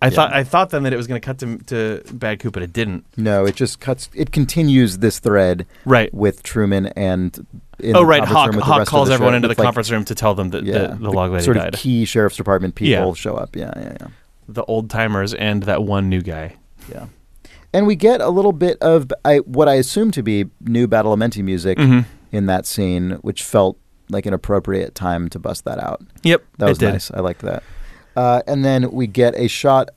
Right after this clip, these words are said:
Speaker 2: uh, another exterior forest shot, and then we get her house with the
Speaker 1: With
Speaker 2: lights
Speaker 1: the lights fade out.
Speaker 2: fade out. Yeah,
Speaker 1: Yep.
Speaker 2: that was nice.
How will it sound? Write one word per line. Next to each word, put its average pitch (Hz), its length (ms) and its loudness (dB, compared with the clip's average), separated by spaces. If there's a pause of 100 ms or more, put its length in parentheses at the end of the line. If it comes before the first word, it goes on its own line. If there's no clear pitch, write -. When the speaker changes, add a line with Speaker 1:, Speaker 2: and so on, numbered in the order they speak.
(120)
Speaker 2:
uh, 107 180 2
another 123 240 4
exterior 117 500 0
forest 107 380 -2
shot, 101 380 0
and 101 180 -4
then 95 400 -2 (380)
we 110 160 -2
get 95 260 2 (160)
her 107 220 2
house 90 580 -2 (600)
with - 160 -6
the 107 80 0
Speaker 1:
With 92 80 0
Speaker 2:
lights 85 140 0
Speaker 1:
the 131 100 -2
lights 117 260 0
fade 104 220 0
out. 92 100 -6
Speaker 2:
fade 90 180 0
out. 82 280 -2
Yeah, 85 180 -8
Speaker 1:
Yep. 139 180 -8 (120)
Speaker 2:
that 135 80 -12
was 101 100 -12
nice. - 300 -18